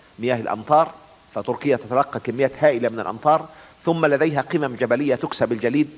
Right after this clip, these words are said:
في الشتاء وينصهر هذا الجليد في الربيع والصيف. قالوا: ينقل هذا الماء في أنبوبين، أنبوب يتحرك بطول، آه،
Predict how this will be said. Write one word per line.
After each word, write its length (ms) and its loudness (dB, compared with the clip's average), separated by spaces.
في 60 -8
الشتاء 520 2
وينصهر 520 0
هذا 120 0
الجليد 340 -4
في 200 0
الربيع 360 2
والصيف. 360 0
قالوا: 220 2
ينقل 360 0
هذا 160 2
الماء 220 0
في 180 -4
أنبوبين، 540 0
أنبوب 280 2
يتحرك 520 0
بطول، 520 0
آه، 220 0